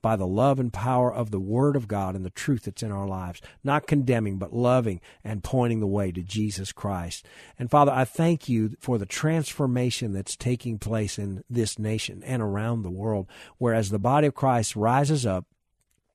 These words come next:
and takes the mantle of Jesus Christ upon them, loving, interceding,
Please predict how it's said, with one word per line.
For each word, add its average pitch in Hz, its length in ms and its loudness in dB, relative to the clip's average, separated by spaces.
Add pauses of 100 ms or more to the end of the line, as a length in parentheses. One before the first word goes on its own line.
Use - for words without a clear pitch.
(220)
and 107 200 -4
takes 139 280 2
the 151 100 0
mantle 127 480 0
of 98 100 -4
Jesus 117 380 -4
Christ 110 400 -2
upon 107 320 -4
them, 92 220 -4 (260)
loving, 123 540 4 (680)
interceding, 120 880 0